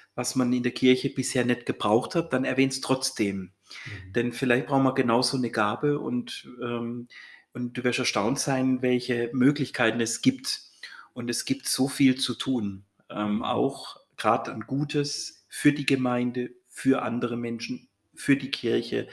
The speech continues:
Speaker 1: von der Kirche für andere Menschen. Und was ich ganz wichtig empfinde, ist, man kann seine Jugendzeit am intensivsten erleben, wenn man mitmacht.
Speaker 2: Mhm.
Speaker 1: Als Beobachter hat man nicht so viele Erlebnisse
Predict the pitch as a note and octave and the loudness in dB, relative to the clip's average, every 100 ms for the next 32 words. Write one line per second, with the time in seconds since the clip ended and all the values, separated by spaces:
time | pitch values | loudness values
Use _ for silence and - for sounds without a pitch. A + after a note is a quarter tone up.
0 | - - _ - C#3 C3+ B2+ C3 A#2+ A#2 | -16 -20 _ 2 2 2 2 2 2 -2
1 | - C3+ C3+ B2 A#2+ A#2+ A#2 A#2 A#2 A#2+ | -4 0 0 -2 -4 -4 -4 -4 -6 -8
2 | A2 - - - - _ - A#2 A2+ - | -12 -16 -18 -20 -20 _ -2 -2 -2 -8
3 | - _ _ - _ A#2 C3 - B2 C#3 | -12 _ _ -20 _ -6 -4 0 2 2
4 | - C3 - D3 C#3 B2 - A#2+ B2 B2+ | 0 -2 -2 -4 -2 -2 0 0 0 -2
5 | B2+ - - A#2+ A#2 - A2+ C#3+ D3+ D#3 | -4 -6 -6 -8 -6 -4 -2 -2 -6 -6
6 | C3 B2 A#2+ C3+ E3 D#3 - B2+ B2+ - | -2 -2 -2 -4 -6 -6 -4 -2 -2 -4
7 | _ _ - B2 C3 A#2 A#2+ A2 C3+ D3 | _ _ -12 -8 -8 -6 -4 -4 -4 -4
8 | - - - B2 A#2+ A#2+ B2+ B2 A#2+ A2+ | -6 -8 -8 -6 -4 -2 -2 -4 -4 -4
9 | A2+ - G#2+ F#2+ - - - - G#2 - | -6 -6 -10 -10 -14 -20 -20 -20 -18 -18
10 | G#2 - - B2+ - - A2+ C3 D3+ F#3 | -20 -20 -10 -10 -4 0 2 2 0 0
11 | E3 - - D#3 C#3+ C#3+ C3+ C3 C3+ - | -6 -6 -4 -2 -2 -4 -4 -2 -4 -6
12 | A2 A2 G#2 G#2+ G#2+ G#2 - - - - | -6 -6 -6 -6 -6 -8 -8 -12 -14 -14
13 | G#2 | -16